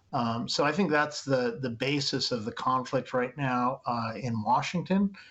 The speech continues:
Um, you know, w-, yes, yes, we should be supporting all of these democracies, but at the same time, we need to be careful about our debt. Uh,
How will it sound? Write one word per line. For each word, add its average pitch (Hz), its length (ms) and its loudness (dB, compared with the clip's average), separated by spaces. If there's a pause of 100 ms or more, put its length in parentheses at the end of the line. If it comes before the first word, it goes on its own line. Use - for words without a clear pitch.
(360)
Um, 120 500 -2 (100)
you 160 80 0
know, 123 360 -2
w-, 196 240 -4
yes, 220 340 2 (160)
yes, 165 320 2
we 156 100 0
should 139 220 -2
be 139 100 4
supporting 135 720 0 (240)
all 135 200 4
of 123 80 -2
these 123 220 -4
democracies, 123 840 -2 (460)
but 139 80 0
at 131 80 -4
the 139 60 -8
same 139 260 2
time, 143 260 0
we 120 100 -2
need 139 260 2
to 135 60 2
be 127 120 -2
careful 127 460 -2
about 117 240 -2
our 110 260 -2
debt. 120 320 -2 (580)
Uh, 123 260 0